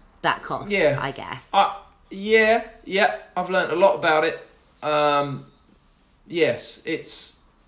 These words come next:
Speaker 2: and it's a, it's a mad thing to navigate. Um, and we're at a interesting point in time in society with all of this, because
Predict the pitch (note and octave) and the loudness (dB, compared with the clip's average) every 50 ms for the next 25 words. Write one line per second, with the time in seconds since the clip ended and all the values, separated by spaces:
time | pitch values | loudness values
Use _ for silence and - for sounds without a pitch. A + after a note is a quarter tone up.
0 | _ _ _ D3+ D#3 D#3+ D3+ - - - D3+ C#3+ C#3 C#3 - - - _ _ _ | _ _ _ -2 -2 -2 -2 -2 -2 -4 -2 -2 -2 -4 -8 -16 -20 _ _ _
1 | C#3+ D#3 C#3+ - D#3 C#3+ C#3+ D3 D3+ D3 D3 D3 D3+ - D3+ C#3 C3+ C#3 C3 C#3 | -10 -10 -6 -6 -6 -2 -2 0 0 2 0 0 -2 -2 -4 -4 -4 -4 -6 -6
2 | C#3 B2+ B2 A#2+ A2+ A#2 G2+ A#2 A2+ A2 A2 G#2+ - - - - - _ _ _ | -8 -8 -8 -8 -8 -8 -8 -6 -6 -6 -6 -8 -10 -16 -20 -20 -20 _ _ _
3 | _ _ _ _ _ _ _ - A#2+ B2 A#2+ A#2+ A#2+ A#2 A#2 A#2 A2 - - D#3 | _ _ _ _ _ _ _ -6 -4 -2 -2 0 0 -2 -2 -4 -8 -4 -2 -2
4 | D#3+ E3 F3 F#3 F#3+ G3 G3+ - D3 E3+ E3+ D#3+ - - - - - - - F3+ | 0 0 0 2 4 6 6 6 4 2 2 0 0 -2 -12 -18 -20 -10 -6 -2
5 | F#3+ G3 G3 - - E3+ E3 E3 - - D3 C#3+ C#3 - - F3 D#3+ D3+ B2+ A2+ | -2 -2 -2 -2 -2 -2 -2 -2 -4 -6 -8 -8 -8 -8 -6 -4 -2 -2 -4 -6
6 | - - - _ - - - _ _ _ _ _ _ _ _ _ _ _ - C3+ | -10 -16 -20 _ -20 -20 -20 _ _ _ _ _ _ _ _ _ _ _ -8 -6
7 | C3+ C3 C3 - - - D#3 D3+ C#3+ C3+ B2 A#2 A2+ A2 G#2+ - - C3 B2+ B2+ | -4 -4 -6 -8 -4 -2 0 0 0 0 -2 -4 -6 -8 -10 -10 -8 -8 -8 -6
8 | B2 A#2+ A2 - - - B2+ - - E3 D#3+ E3 E3 D#3 D#3 - B2+ A#2 A2+ A2+ | -8 -10 -10 -10 -10 -6 -6 -4 -2 -2 0 2 2 2 0 0 -8 -8 -8 -8
9 | A#2 A2+ A2 A2 G#2 F#2+ A2 A2 G#2+ - - - - - - B2+ A#2+ A#2 A2+ - | -8 -8 -8 -8 -8 -10 -10 -10 -10 -12 -14 -14 -16 -10 -8 -6 -6 -6 -6 -8
10 | - - | -10 -12